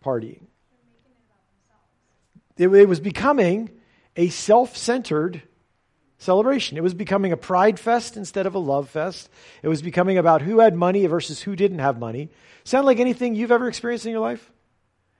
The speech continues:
Where there's a segregation by class or by some, some imagined boundary of "you're different from me and I'm better than you" or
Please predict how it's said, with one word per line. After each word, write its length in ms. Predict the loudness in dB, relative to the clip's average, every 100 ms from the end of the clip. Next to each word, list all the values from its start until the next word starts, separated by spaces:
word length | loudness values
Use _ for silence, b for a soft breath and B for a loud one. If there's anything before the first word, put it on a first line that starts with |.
| _ _ _
Where 140 | -2
there's 160 | 0 2
a 60 | 0
segregation 800 | 0 2 2 2 0 0 -6 0
by 300 | 2 2 -4 b b
class 580 | -12 -2 0 0 -2 -6
or 100 | -10
by 340 | -6 -4 -4 -8 b -10
some, 480 | -2 -2 -2 -6
some 200 | -6 -2
imagined 600 | -2 2 4 4 2 -4
boundary 600 | 0 2 2 0 -2 2
of 180 | 2 2
"you're 140 | -2 0
different 360 | 0 0 -4
from 200 | -6 -6
me 200 | 0 2
and 80 | 2
I'm 180 | 2 2
better 240 | 2 2
than 140 | 0 -2
you" 260 | -2 0
or 200 | 0 -4